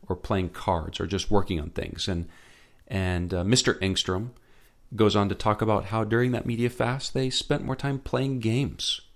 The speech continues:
you know, a board game, which is a different pace than video games, much more conversational. He said it's slowed down, it takes breaks, a little le-,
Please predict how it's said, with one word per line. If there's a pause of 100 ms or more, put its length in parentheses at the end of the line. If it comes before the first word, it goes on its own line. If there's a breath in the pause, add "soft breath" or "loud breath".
you
know,
a
board
game,
which
is (440 loud breath)
a
different
pace (140)
than (540 soft breath)
video
games,
much
more
conversational.
He
said
it's
slowed
down,
it
takes
breaks,
a
little
le-,